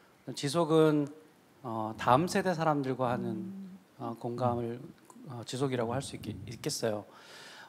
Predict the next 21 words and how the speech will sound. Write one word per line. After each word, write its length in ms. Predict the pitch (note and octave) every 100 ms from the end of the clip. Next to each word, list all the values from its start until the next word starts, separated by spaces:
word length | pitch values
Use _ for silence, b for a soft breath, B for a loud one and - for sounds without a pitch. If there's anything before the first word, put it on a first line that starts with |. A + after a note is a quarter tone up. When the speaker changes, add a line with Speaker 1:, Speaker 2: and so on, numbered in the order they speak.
| -
Speaker 1:
어, 800 | C3+ C3 B2+ B2+ B2+ C3 C#3 - - - - - - _ - G2+
지금 320 | - E3 F3 D3+
이제 280 | C#3 C#3 -
인공지능 1000 | D#3+ E3+ G#3+ G3+ G3 F#3+ C#3+ - D#3 D3+
혹은 240 | D3 D#3+ D3
로봇과 400 | C#3 E3+ - E3+
공존할 460 | C#3 C#3 D#3 D#3
수 120 | D#3 C3+
있을까라고 640 | - B2+ - C3+ C3 C3+
하는 180 | C3 B2+
주제는 560 | A2 B2 B2+ C#3+ A2 - B B B B - -
그건 280 | - C#3 -
또 100 | B3
다른, 600 | B3+ A#3+ G#3+ D3+ A2+ A#2 -
어, 440 | - B2 A#2+ A2 -
레-, 160 | C#3+ C3 -
또 100 | -
다른 220 | G3 A3 E3+
레벨이죠. 560 | A#2 A#2 G#2+ - G2 - - B B B -
근데 140 | C#3+
이게 360 | D3 F3 D#3+